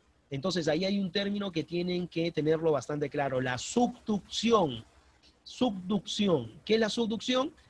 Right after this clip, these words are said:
Es el ingreso de una placa oceánica debajo de una placa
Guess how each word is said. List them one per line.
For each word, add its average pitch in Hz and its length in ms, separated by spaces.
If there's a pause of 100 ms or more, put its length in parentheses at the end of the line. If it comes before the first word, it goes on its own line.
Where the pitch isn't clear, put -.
(160)
Es 151 240
el 160 80
ingreso 156 500
de 120 120
una 143 240
placa 143 440
oceánica 175 760
debajo 139 520
de 135 120
una 139 280
placa 147 480